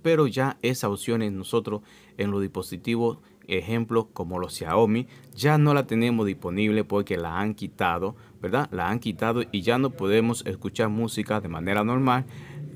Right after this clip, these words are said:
con la pantalla apagada de YouTube o de otra plataforma. Entonces esta aplicación nos va a ayudar a resolver este problemita. Pues mis amigos,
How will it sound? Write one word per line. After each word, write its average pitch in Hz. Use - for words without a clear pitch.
con 135
la 107
pantalla 101
apagada 107
de 92
YouTube 92
o 101
de 90
otra 92
plataforma. 101
Entonces 160
esta 156
aplicación 120
nos 95
va 101
a 107
ayudar 92
a 101
resolver 90
este 101
problemita. 92
Pues 135
mis 160
amigos, 127